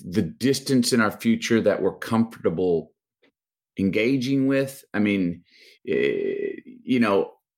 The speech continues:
I get it. We're in a pandemic. I, I, I'm trying to look at this like we're in it for the next three years. Well, it's probably gonna be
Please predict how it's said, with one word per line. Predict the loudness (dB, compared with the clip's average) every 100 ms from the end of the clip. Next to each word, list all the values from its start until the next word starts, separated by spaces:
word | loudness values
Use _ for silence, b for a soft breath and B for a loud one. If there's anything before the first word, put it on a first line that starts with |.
| _ _ _ _ _ _ _ _ _ -2
I | 0
get | 2 2 0
it. | -2 -10 _ _ _ _ 0
We're | 0
in |
a | 2
pandemic. | 2 2 2 2 2 -2 -8 _
I, | -2 -2 0
I, | -2 0 0
I'm | 0
trying | 0 2 2
to |
look | 2 0
at | -2
this | -2 -2
like | -4 0
we're | 0
in | 0
it | 0
for | 0
the | 0
next | -2 -6 -14 _ _ _ _ _ _ _ _ _ -4
three | 2 4 4
years. | 2 -2 -12 -20 _ _
Well, | -2 -2
it's | -4 _ _ _ _
probably | -4 0 0
gonna | 0 0
be | 0 0 -2 -6